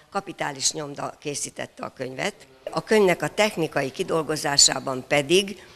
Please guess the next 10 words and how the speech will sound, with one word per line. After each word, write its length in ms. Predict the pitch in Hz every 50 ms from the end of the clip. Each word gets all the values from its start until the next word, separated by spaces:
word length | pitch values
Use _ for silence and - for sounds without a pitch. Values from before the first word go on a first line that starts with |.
| - - - - - _ _
eh, 360 | - 151 151 156 151 151 147 - - -
Timári 440 | - 247 226 196 165 160 151 147 - -
István, 640 | 170 170 165 - - 160 165 160 160 170 185 180 - - - -
a 60 | - - - -
Sárospataki 880 | - - - 208 190 170 165 151 - - 135 139 - 151 135 - 135 127
Református, 840 | 156 170 160 - 160 151 147 147 135 135 127 - 123 120 - - - - - - _ _
eh, 80 | - 139
nagykönyvtár 1000 | 143 151 151 175 185 185 - - 160 139 143 - - - 147 143 131 135 131 - -
rendszergazdája 1040 | - 185 214 196 175 - 160 147 135 - 131 135 131 151 139 139 139 135 139 135 -
végezte. 600 | - 135 139 131 127 131 127 - - - 156 127